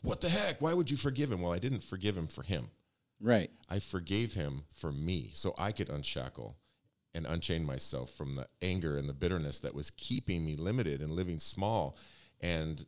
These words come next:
Speaker 1: not taking action and beating myself up on the inside.
Speaker 2: Right.
Speaker 1: So that was my motivation. So, uh, we became friends on the phone. Uh, we started talking about every month.
Speaker 2: When you
Speaker 1: Every
Speaker 2: say friends, the, what, what's the definition of friend here?
Speaker 1: So I would call him on the phone and I would just encourage him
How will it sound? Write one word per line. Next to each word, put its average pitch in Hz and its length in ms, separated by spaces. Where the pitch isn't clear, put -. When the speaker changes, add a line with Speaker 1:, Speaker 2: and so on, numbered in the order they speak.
Speaker 1:
not 87 240
taking 92 380
action 67 500
and 76 180
beating 90 240
myself 82 460
up 92 140
on 78 120
the 67 80
inside. - 400
Speaker 2:
Right. 101 260
Speaker 1:
So - 140
that 113 100
was 117 100
my 92 100
motivation. 82 640
So, 85 460
uh, 65 300
we 101 120
became 101 240
friends 101 180
on 98 100
the 95 60
phone. 98 340
Uh, 80 60
we 90 60
started 87 260
talking 82 280
about 78 220
every 85 180
month. 82 440
Speaker 2:
When 143 60
you 151 80
Speaker 1:
Every 165 160
Speaker 2:
say - 40
friends, 98 420
the, 98 200
what, 117 240
what's 117 240
the 104 60
definition 107 400
of 90 60
friend 92 300
here? 82 220
Speaker 1:
So 101 540
I 92 80
would 107 140
call 92 180
him 95 120
on 95 80
the 92 60
phone 92 300
and 87 120
I 82 60
would 82 120
just 80 240
encourage 82 400
him 64 160